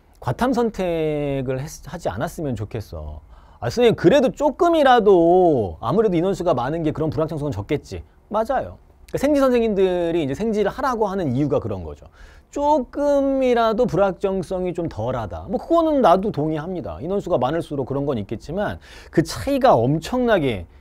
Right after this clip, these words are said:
내가 잘하는 물리를 포기할 정도로 크지 않다고요.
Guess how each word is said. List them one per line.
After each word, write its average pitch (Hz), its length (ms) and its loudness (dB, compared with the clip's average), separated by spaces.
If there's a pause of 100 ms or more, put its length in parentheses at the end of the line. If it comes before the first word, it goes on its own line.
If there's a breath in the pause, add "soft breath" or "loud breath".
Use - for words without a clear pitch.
내가 185 260 4
잘하는 214 500 4
물리를 185 400 4
포기할 247 500 2
정도로 147 680 0
크지 - 320 -10
않다고요. 87 560 -10